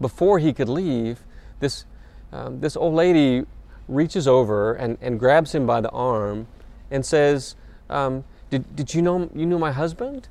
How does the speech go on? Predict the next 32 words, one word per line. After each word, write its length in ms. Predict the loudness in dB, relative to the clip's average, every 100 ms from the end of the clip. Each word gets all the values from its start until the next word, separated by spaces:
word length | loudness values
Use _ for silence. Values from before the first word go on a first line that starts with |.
| -20 -10
Um, 340 | -4 -2 -2 -6 -14 -20 -20 -16 -12
uh, 200 | -8 -8 -10 -4
you 120 | 2
were 100 | 4
his 180 | 4 2
friend, 520 | -2 -4 -2 -2 -4 -10 -18 -20 -8
weren't 240 | -4 -2 -2
you?" 260 | -6 -8 -16 -20 -20 -20 -20 -20 -20 -20 -20 -20 -20 -20 -20 -20 -20 -20 -20 -20 -20 -20 -10 -2
And 80 |
he 80 | 2
didn't 220 | 4 4
know 100 | 2
what 200 | 2 0
to 120 | -2 -4
do. 480 | -4 -6 -8 -12 -18 -20 -20 -20 -20 -20 -20 -14
You 80 | -8
know, 80 | -4
he 100 | 0
says, 240 | 2 2
he 140 | 0 0
said, 240 | 0 -2 -6 -14
<laughs> 200 | -12 0
Dietrich 340 | 0 2 4
Bon-, 260 | 6 6 4
Bonhoeffer, 600 | 2 4 4 4 4 4
the, 760 | 6 6 4 -2 -20 -20 -6 -2
um, 420 | 0 -2 -6 -8
you 80 | -6
know, 260 | -6 -6
the 140 | -6 -2
great, 300 | 2 2 0 -10 -16
uh, 180 | -12 -10